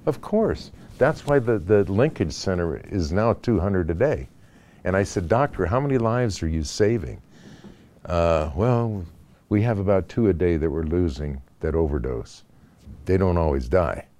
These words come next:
but they go to the general hospital or they go to a clinic for treatment."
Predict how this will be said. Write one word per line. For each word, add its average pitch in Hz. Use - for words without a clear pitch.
but 65
they 82
go 78
to 73
the 69
general 76
hospital 76
or 73
they 69
go 69
to 69
a 71
clinic 71
for 73
treatment." 71